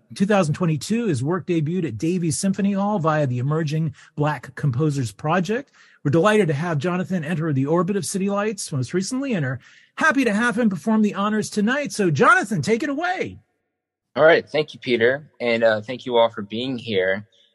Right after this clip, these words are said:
Speaker 2: I, my name is Jonathan Bingham. I'm a composer here in San Francisco. I'm very happy to help moderate this, this conversation. I've been looking for-, forward to it for, for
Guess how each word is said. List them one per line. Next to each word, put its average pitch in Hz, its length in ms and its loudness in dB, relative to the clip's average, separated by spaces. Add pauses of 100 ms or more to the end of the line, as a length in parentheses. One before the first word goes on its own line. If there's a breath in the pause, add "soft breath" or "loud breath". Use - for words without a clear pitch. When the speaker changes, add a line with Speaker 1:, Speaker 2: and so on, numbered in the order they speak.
(140)
Speaker 2:
I, 110 360 6 (240)
my 117 140 -2
name 120 180 -10
is 110 80 -14
Jonathan 117 340 -6
Bingham. 131 380 -6 (100)
I'm 92 80 -18
a - 20 -20
composer 120 460 -6
here 117 380 0
in 101 180 -10
San 110 260 -4
Francisco. 120 680 0
I'm 101 280 -6
very 123 260 0
happy 110 440 -2 (160)
to 98 340 -10 (520)
help 113 200 2
moderate 117 560 2
this, 113 600 -10
this 104 220 -10
conversation. 117 640 -2
I've 107 100 0
been 107 140 -6
looking 104 320 -4 (320)
for-, 123 440 0 (100)
forward 117 320 2
to 110 160 -8
it 101 100 -8 (300)
for, 107 180 -8 (200)
for 107 200 -6